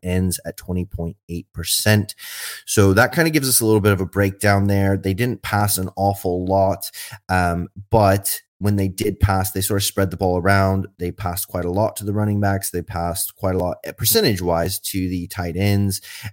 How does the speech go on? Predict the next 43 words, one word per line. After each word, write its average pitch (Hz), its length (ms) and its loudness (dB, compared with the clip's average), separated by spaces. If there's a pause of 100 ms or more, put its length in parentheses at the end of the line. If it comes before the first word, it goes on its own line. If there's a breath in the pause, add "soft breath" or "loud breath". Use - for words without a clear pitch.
and, 87 300 0
um, 85 380 -2
not 135 320 0
as 98 240 2
much 98 320 -2
to 98 80 -4
the 95 40 0
wide 90 200 0
receivers, 92 420 -4
but - 160 -12
there 95 80 -2
wasn't 98 460 -2
a 95 40 -4
lot 92 320 -2
going 90 220 -2
on 87 320 -2
in 101 160 0
that 90 180 -2
receiver 90 440 -4
room 87 200 -2
last 85 380 -4
year, 87 140 -2
sadly. 87 640 -2 (420 loud breath)
Uh, 95 240 4
what 135 180 2
are 233 60 -2
your 233 100 4
thoughts 117 420 2
then? 107 180 2
Ob-, 101 240 2
obviously, 104 320 0
hearing 101 220 0
some 101 160 -2
of 98 60 0
those 95 180 0
stats, 98 260 2
is - 80 -2
anything 101 360 0
jumps 92 300 -2
out 98 240 0
to - 120 -6
you? 107 200 2
Or 92 520 2